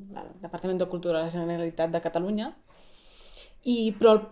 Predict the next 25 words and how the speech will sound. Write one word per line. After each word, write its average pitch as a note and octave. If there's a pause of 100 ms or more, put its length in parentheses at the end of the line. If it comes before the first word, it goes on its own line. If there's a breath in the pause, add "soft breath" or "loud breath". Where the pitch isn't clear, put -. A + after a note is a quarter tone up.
(280)
la A3
realitat G#3
és A3+
que C4+
després A#3+
fem A3+
moltes A3+
adaptacions, F3 (100)
perquè -
el F#3+
nostre G3+
material A3 (100)
té G3+
com G#3
un G#3+
component G#3 (540)
de, E3+
com F#3
de, F3 (140)
de F#3+ (120)
peça G3
d'art G#3+
o F3+
d'obra G3
d'art G#3+